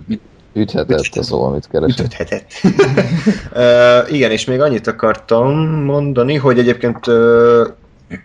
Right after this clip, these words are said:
Speaker 1: a Disney ezt így tényleg bevállalta, tehát ugye a rendező így, így nyilatkozta, hogy ők így írtak egy olyan forgatókönyvvázatot, ahol túlélik a szereplők,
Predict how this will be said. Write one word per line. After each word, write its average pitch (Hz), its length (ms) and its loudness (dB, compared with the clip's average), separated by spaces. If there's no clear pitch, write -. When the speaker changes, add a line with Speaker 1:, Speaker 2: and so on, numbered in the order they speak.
Speaker 1:
a 196 120 0
Disney 147 260 0
ezt 143 180 -2
így 160 80 -8
tényleg 120 240 0
bevállalta, 95 440 2
tehát 101 200 -4
ugye 104 80 -2
a 113 40 2
rendező 95 400 0
így, 95 260 0
így 98 100 -6
nyilatkozta, 117 540 -2
hogy 120 120 2
ők 120 180 -2
így 120 240 -2
írtak - 300 -4
egy 98 140 -2
olyan 95 120 0
forgatókönyvvázatot, 98 1500 -2
ahol 110 180 2
túlélik 90 460 -2
a - 60 -8
szereplők, - 600 -6